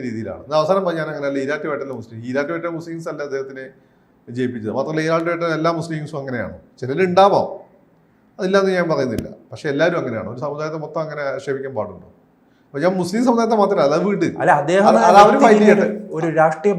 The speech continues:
Speaker 2: ഭാവിയുണ്ടോ അങ്ങനെ ഇനി? പക്ഷേ
Speaker 1: എനിക്ക്
Speaker 2: പ്രാ-,
Speaker 1: തോന്നുന്നില്ല, എനിക്ക് തോ-,
Speaker 2: പ്രായത്തിൻ്റെ ഇതൊന്നും
Speaker 1: എനിക്ക് തോന്നുന്നില്ല കേരളം പോലെ ഒരു സൊസൈറ്റിയിൽ ഇനിയിപ്പോ ഒന്ന് അദ്ദേഹത്തിന്റെ രാഷ്ട്രീയ ഭാവി ഉണ്ടെങ്കിൽ ക്രിസ്ത്യൻ കമ്മ്യൂണിറ്റി എൻ ബ്ലോക്ക് അദ്ദേഹത്തെ സപ്പോർട്ട് ചെയ്യണ ഫീൽ ഉണ്ടാകും. പക്ഷെ അങ്ങനെ എനിക്ക് തോന്നുന്നില്ല, തോന്നുന്നില്ല. അദ്ദേഹം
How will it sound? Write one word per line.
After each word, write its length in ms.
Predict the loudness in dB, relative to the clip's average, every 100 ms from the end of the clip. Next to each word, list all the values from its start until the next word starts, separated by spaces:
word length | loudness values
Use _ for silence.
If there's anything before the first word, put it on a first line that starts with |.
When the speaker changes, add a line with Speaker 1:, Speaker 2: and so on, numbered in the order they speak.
| 6
Speaker 2:
ഭാവിയുണ്ടോ 440 | 6 4 0 -4 -8
അങ്ങനെ 180 | -10 -16
ഇനി? 140 | -16 -18 _ _ -14
പക്ഷേ 160 | -4 0
Speaker 1:
എനിക്ക് 160 | 2 4
Speaker 2:
പ്രാ-, 160 | 6
Speaker 1:
തോന്നുന്നില്ല, 260 | 6 4 4 2
എനിക്ക് 160 | 2 2
തോ-, 60 |
Speaker 2:
പ്രായത്തിൻ്റെ 480 | 4 4 0 -2 -2
ഇതൊന്നും 160 | 0 0
Speaker 1:
എനിക്ക് 260 | 0 -2 -2 0
തോന്നുന്നില്ല 400 | 0 2 2 2 0 -2
കേരളം 280 | -4 -4 -4
പോലെ 180 | -6 -6 -8
ഒരു 100 | -8
സൊസൈറ്റിയിൽ 500 | -8 -8 -10 -10 -14 -12
ഇനിയിപ്പോ 280 | -14 -14 -14 -14 -16 _ -8 -6
ഒന്ന് 140 | -2 -2 -2 -2
അദ്ദേഹത്തിന്റെ 360 | 0 0 4 4
രാഷ്ട്രീയ 240 | 4 0 0
ഭാവി 180 | 0 0
ഉണ്ടെങ്കിൽ 200 | -4 -8
ക്രിസ്ത്യൻ 240 | -8 -4 -2
കമ്മ്യൂണിറ്റി 400 | -2 -4 -8 -6 -6
എൻ 60 | -4
ബ്ലോക്ക് 240 | -4 -2 -2
അദ്ദേഹത്തെ 260 | -2 -4 -4
സപ്പോർട്ട് 280 | -6 -6 -8
ചെയ്യണ 180 | -6 -8 -8
ഫീൽ 160 | -8 -8
ഉണ്ടാകും. 280 | -8 -8 -10 -20 _ _ _ _
പക്ഷെ 140 | -10 -6
അങ്ങനെ 140 | -4 -2
എനിക്ക് 160 | -4 -4
തോന്നുന്നില്ല, 420 | -2 -2 -2 -4 -8 -10
തോന്നുന്നില്ല. 280 | -8 -6 -6 -4
അദ്ദേഹം 220 | -6 -6